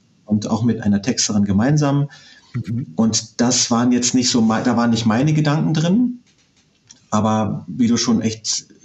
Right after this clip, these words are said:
Speaker 1: fein recherchiert hast, ich glaub, da ist immer auch ein, ein Fragen, wonach, äh, wir halt auch als Menschen suchen, wo komme ich her, wo gehe ich hin, was mache ich hier? Und, ähm,
Speaker 2: Mhm.
Speaker 1: von daher,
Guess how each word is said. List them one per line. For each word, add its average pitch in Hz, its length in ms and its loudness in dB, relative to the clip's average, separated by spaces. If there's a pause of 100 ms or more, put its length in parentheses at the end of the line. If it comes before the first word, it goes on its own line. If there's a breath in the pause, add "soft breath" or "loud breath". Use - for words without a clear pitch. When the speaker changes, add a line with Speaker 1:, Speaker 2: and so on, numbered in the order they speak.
Speaker 1:
fein 127 480 -2
recherchiert 123 600 -2
hast, 117 320 -2 (600 loud breath)
ich - 80 -20
glaub, 113 220 -2
da 107 60 2
ist 107 160 0
immer 113 300 0
auch 98 220 -2
ein, 101 500 2
ein 104 180 2
Fragen, 101 760 0 (140)
wonach, 98 640 0 (260)
äh, 95 320 0 (320)
wir 113 420 0
halt 123 160 -2
auch 117 100 0
als 113 140 0
Menschen 110 300 2
suchen, 107 540 0
wo 107 80 0
komme 113 200 0
ich 110 140 -6
her, 107 160 0
wo 104 120 -2
gehe - 120 -2
ich - 120 -16
hin, 107 200 0
was 107 180 0
mache 101 220 0
ich 101 80 -6
hier? 104 480 0
Und, 101 280 0 (800 loud breath)
ähm, 98 220 2
Speaker 2:
Mhm. 95 280 0 (680 soft breath)
Speaker 1:
von 113 200 0
daher, 120 560 -2